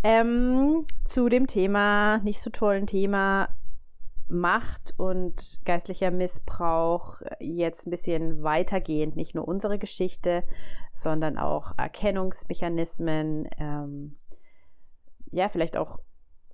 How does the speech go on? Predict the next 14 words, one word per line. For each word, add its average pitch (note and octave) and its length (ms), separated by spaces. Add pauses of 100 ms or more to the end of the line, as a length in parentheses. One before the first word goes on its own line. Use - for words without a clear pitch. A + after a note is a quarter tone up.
(540)
in E3+ 100
manchem E3 460
wie F3 140
Lösungsvorschläge G#3 1300
oder D#3+ 580 (600)
Dinge, F#3 420
die E3 140
uns E3 160
aufgefallen G3 720
sind G3+ 280
in E3+ 120
dem E3+ 160
Ganzen. A3+ 640 (640)
Und G#3 640